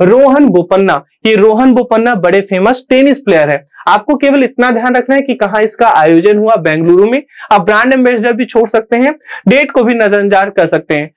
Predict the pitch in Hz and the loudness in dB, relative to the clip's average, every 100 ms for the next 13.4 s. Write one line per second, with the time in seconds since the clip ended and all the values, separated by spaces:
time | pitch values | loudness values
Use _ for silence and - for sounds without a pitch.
0 | - - 269 294 294 269 233 277 269 226 | -20 -6 -2 0 0 0 0 -2 -2 -2
1 | 214 233 262 180 180 202 240 262 269 180 | 0 0 0 0 -2 -2 -2 -2 0 -2
2 | 185 240 214 220 190 160 185 180 196 165 | -2 -2 0 0 0 0 0 -2 -4 -2
3 | 160 143 151 151 196 247 - - 233 240 | 0 0 2 0 0 -4 -10 0 0 2
4 | 285 277 226 - 247 214 202 240 233 185 | -2 -2 -6 -4 -2 -2 -2 -4 0 0
5 | 185 202 - 208 233 233 175 151 196 165 | 0 -2 -4 0 0 2 0 0 0 -2
6 | 170 180 180 156 151 139 - _ _ 220 | -2 -2 -2 -2 -4 -6 -8 _ _ -2
7 | 226 277 262 247 240 247 247 254 262 262 | -2 0 0 0 0 -2 -2 -2 0 -2
8 | 254 185 180 240 240 233 240 240 240 240 | -4 -4 -4 -2 -2 0 0 0 0 0
9 | 247 196 214 226 240 240 240 170 143 160 | -2 -2 -2 -2 0 0 0 -2 0 0
10 | 185 220 254 302 - - _ 277 269 269 | 0 0 0 -2 -10 -20 _ 0 2 2
11 | 269 247 254 262 214 214 190 185 190 233 | 0 0 0 0 -2 -2 -2 -2 0 0
12 | 240 220 220 - 226 220 202 196 202 220 | 0 -2 0 -2 -2 0 -2 0 -2 -2
13 | 208 226 233 | -2 -2 0